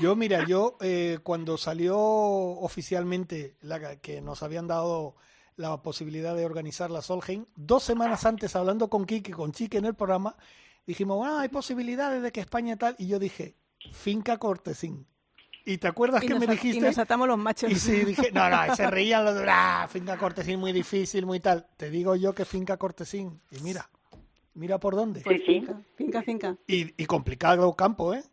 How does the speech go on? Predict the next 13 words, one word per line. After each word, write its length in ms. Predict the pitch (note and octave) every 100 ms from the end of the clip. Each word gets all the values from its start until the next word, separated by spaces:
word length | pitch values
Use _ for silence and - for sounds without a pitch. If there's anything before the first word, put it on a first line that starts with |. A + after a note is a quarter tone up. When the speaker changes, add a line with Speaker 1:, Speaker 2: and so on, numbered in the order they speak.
| _ _ _ _ _ _ _ _ _ _ _ - _ _
Speaker 1:
Pero 200 | - D#3+
muy 160 | D3+ F#3+
Speaker 3:
Es, 40 | F3+
Speaker 1:
bonito. 180 | E3+
Speaker 3:
es 80 | G#3+
perfecto 520 | - C4+ C#4 C4+ B3+
de 120 | A3 G3
match, 220 | G3 - - - _
perfecto 540 | - G#3 G3+ C4+ C4+ A3+
para 160 | F3
match, 180 | E3 E3 - - -
porque 280 | F#3 - F3+
los, 180 | F#3